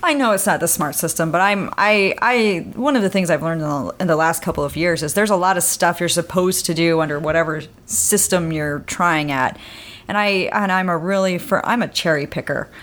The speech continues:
I'm a firm believer that you look at a system like this and say, "Okay, what's gonna work for me?" And now I'm going to adapt it. And even, even though maybe whoever came up with smart goals were like, "Well, we're not gonna, this is supposed to be rigid and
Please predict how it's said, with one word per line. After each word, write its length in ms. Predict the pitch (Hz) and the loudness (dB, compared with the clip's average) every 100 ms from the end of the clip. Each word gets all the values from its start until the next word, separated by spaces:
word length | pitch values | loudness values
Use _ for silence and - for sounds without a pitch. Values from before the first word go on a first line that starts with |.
| - - | -18 -4
I'm 180 | - 240 | 0 2
a 320 | 196 170 - - - - - - | 2 0 -6 -14 -20 -20 -20 -8
firm 300 | - 240 208 | 0 2 2
believer 380 | 185 180 165 | 2 2 2
that 140 | 160 147 | 0 0
you 300 | 190 180 160 | 0 0 -2
look 220 | - 214 220 | 0 0 2
at 80 | |
a 60 | 196 | 2
system 400 | - 185 - 175 | 2 0 0 0
like 180 | 160 147 | 0 0
this 220 | 147 147 | -2 -2
and 80 | 156 | -2
say, 140 | 156 | 0
"Okay, 240 | 226 254 214 | 0 0 0
what's 240 | 233 247 | 2 2
gonna 200 | 233 202 | 2 4
work 200 | 170 165 | 2 0
for 160 | - 160 | -2 -2
me?" 320 | 156 196 247 | 0 0 0
And 160 | 175 | 0
now 180 | 180 165 | 2 2
I'm 80 | 165 | 2
going 240 | 165 156 | 0 -2
to 140 | 160 147 | -2 -6
adapt 480 | 143 151 151 - - | -4 -2 0 -2 -4
it. 200 | - - - - - - | -6 -8 -18 -18 -18 -4
And 520 | 185 180 175 165 165 - - - - | 2 4 4 2 0 -4 -6 -10 -2
even, 500 | 233 220 208 190 - | 0 2 2 0 -2
even 300 | - 226 220 | -2 0 2
though 420 | 202 190 180 165 - | 2 2 2 0 0
maybe 360 | 190 190 190 | 0 2 0
whoever 340 | 170 190 190 175 | 0 2 2 0
came 240 | - 180 | -2 -2
up 160 | 180 214 | 0 0
with 100 | 233 | -2
smart 340 | - 233 220 | 0 0 0
goals 360 | 226 226 226 208 | 0 0 0 0
were 100 | 180 | 0
like, 260 | 160 143 | 0 -2
"Well, 200 | 151 147 | -6 -4
we're 100 | 151 | -2
not 220 | 160 165 170 | 0 0 0
gonna, 260 | 165 143 | -2 -4
this 300 | 165 160 196 | -4 -2 0
is 80 | 190 | 0
supposed 260 | 247 226 196 | 0 0 0
to 60 | |
be 100 | 196 | 0
rigid 320 | 196 196 190 | 2 2 0
and 100 | 175 | 0